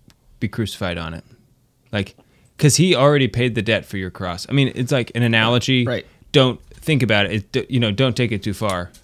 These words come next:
Speaker 2: Right.
Speaker 1: But I think that that's, that's what he does in that analogy.
Speaker 2: One of the saints, uh, our mother told them, like, "I can't guarantee you a happy life in this life,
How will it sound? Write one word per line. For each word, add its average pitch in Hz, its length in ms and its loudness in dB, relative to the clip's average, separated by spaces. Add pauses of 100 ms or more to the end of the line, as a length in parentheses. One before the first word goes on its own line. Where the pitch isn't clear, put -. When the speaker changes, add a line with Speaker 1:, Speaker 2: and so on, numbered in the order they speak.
Speaker 2:
Right. 110 260 -10 (360)
Speaker 1:
But 123 100 0
I 117 80 4
think 135 300 -4
that 104 180 -4
that's, - 460 -4
that's - 240 -6
what 95 100 -6
he 90 80 -6
does 87 380 -8 (1000)
in 113 140 2
that 98 180 2
analogy. 87 680 -6
Speaker 2:
One 175 240 2
of 180 60 2
the 156 80 2
saints, 147 460 0 (420)
uh, 123 280 -4
our 139 100 2
mother 135 360 2 (520)
told 139 220 0
them, 131 140 4
like, 123 200 -2
"I 127 60 -6
can't 160 320 0
guarantee 143 500 2
you 120 360 0 (880)
a 127 40 -6
happy 123 340 0
life 120 300 0
in 120 160 0
this 113 220 -4
life, 104 420 -10